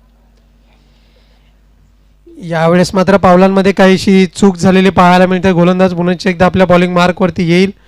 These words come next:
सज्ज होईल गोलंदाजी हाताळण्याकरिता. कशा रीतीने गोलंदाजी करतोय हे मात्र सुद्धा पाहावं लागेल. जर मॅचची जी पकड होती ती मात्र मजबूत केली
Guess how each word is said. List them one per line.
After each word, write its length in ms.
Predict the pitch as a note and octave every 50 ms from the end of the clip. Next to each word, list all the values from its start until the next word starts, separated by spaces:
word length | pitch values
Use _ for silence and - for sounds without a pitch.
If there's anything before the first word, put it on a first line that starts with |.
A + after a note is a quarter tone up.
| _ _ _ _ _ _ -
सज्ज 340 | - - - - D3+ D3 F#3
होईल 300 | F#3 E3 F3 F#3+ F#3+ F#3+
गोलंदाजी 760 | D#3+ F3 F3 F3 F#3 F#3 F#3 F#3 F3+ D#3+ F#3 F#3+ F#3 F3+ E3+ - _ _ _ _ _ _ _ _ _ _ _ _
हाताळण्याकरिता. 960 | _ - - F3 - G3+ F#3+ F#3+ F#3+ G3 F#3 - F#3 F3+ F#3+ E3 G3 F#3 F#3+ - - - - - _ _ _ _ _ _ _ _ -
कशा 240 | D#3 - - F#3 F3+
रीतीने 280 | F3+ D#3+ F#3+ F3+ F#3+
गोलंदाजी 460 | E3+ E3+ F3 F3 F#3 F#3 F#3 F3+ F3+
करतोय 360 | F#3+ - F#3+ E3 - A3 F#3 F3
हे 140 | E3 F3
मात्र 280 | F3+ F3+ F3+ E3+ G#3 F3+
सुद्धा 340 | E3 - F#3+ D#3+ F#3 F3+ F3+
पाहावं 480 | - - _ - C#3+ C#3 E3 D#3+ F#3
लागेल. 340 | F#3 F3+ E3+ E3+ E3 F3 F3+ F#3 - _ _ _ _ _ _ _ _ _ _ _ _ _ _ _ -
जर 460 | - F3+ A#3+ C4 C4 C4+ C4+ C4+ B3+ A#3 - - - - - -
मॅचची 720 | G#3+ G#3 G#3 G#3+ G#3+ B3 A#3 - - C4 C4 C4+ C4+ C4+ - _ _ _ _ _ - G3+
जी 80 | F#3+ C4+
पकड 400 | G#3 - A#3 G#3+ F3+ B3+ A#3+ A#3+
होती 320 | F#3+ G3 F#3+ - F#3+ D3+ C#3+ -
ती 80 | G#3+
मात्र 300 | G#3 G#3+ G#3 F#3+ F3 A3
मजबूत 340 | G#3+ G3 F#3 D#3+ D#3 E3+ F3+ - -
केली 200 | E3+ D3 C3+